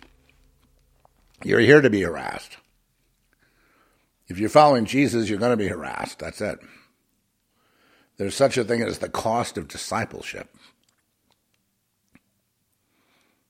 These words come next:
Because you, you know, and I tell people wherever I go, where I can insert a comment, where I'm allowed to actually have a, a s-,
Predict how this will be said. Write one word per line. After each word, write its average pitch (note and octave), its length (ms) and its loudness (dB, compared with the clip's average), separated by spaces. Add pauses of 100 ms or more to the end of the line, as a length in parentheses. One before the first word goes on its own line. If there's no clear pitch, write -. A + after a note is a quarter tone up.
(240)
Because C3 260 2
you, F#3 220 2 (100)
you C#3+ 140 -2
know, A2+ 300 0 (340)
and A#2 140 -4
I F#3 100 2
tell C3 240 0
people E2 420 -8 (1400)
wherever A2+ 300 2
I G#2+ 80 2
go, G#2 120 -2
where A2 140 4
I A#2 80 0
can A#2 160 -4
insert G#2+ 600 -2
a - 40 -16
comment, G#2 480 -4
where F2+ 140 -10
I'm F#2 160 -8
allowed F#2 460 -6
to - 100 -10
actually F2 240 -10
have D2 140 -10
a, C2 120 -14 (760)
a - 40 -8
s-, - 180 -10